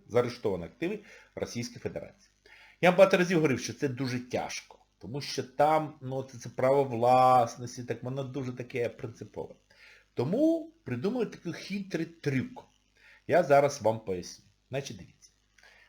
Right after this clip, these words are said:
На сьогоднішній момент є заарештовані, ну, ми говоримо, активи Російської Федерації. Що це таке? Це, в першу чергу, а, державні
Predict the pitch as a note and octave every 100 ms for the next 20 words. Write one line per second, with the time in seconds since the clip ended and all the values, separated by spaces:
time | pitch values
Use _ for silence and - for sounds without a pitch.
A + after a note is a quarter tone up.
0 | - G#2 - D4+ - D#3+ A2 D#2+ D#2+ -
1 | _ _ _ - - - _ _ _ _
2 | _ _ _ _ _ A2+ C#3 B3 B3+ F#3
3 | D#3 C3 - G3+ B3 G#3+ F3+ E3 E3 F3+
4 | D3 D#3+ C3+ - B2+ - A3 B3 E3+ -
5 | A#2+ - C3 A2+ F#2+ D#2+ - - A#3+ C#4
6 | - G3 - - - - _ _ _ _
7 | _ _ _ C#3+ C3+ A#2+ - _ A3 B3
8 | - D3+ - A#2 G2 E2 D#2 D3 A3+ C4
9 | - _ _ B2 A#2+ A#2 A2+ G#2 G2 F2+
10 | E2 - - _ _ _ _ _ _ _
11 | _ _ _ _ _ _ _ _ _ _
12 | _ _ F#2 F2+ F3 F3 D3+ D3+ G#2+ F2+
13 | G#2 D#3 F3